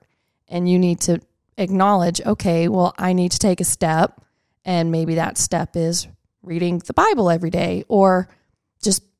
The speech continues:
praying on your way to work, or, you know, whatever, something, something small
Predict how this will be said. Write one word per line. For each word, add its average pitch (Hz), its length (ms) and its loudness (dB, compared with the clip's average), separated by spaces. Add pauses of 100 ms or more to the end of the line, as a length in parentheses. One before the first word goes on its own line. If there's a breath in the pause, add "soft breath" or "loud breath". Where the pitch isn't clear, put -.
praying 220 500 0
on 240 160 4
your 233 120 4
way 240 160 4
to 233 80 0
work, 220 460 0 (280)
or, 160 360 0 (540)
you - 80 -4
know, 214 100 2
whatever, 233 440 4
something, 262 400 0
something 277 320 0
small 208 720 2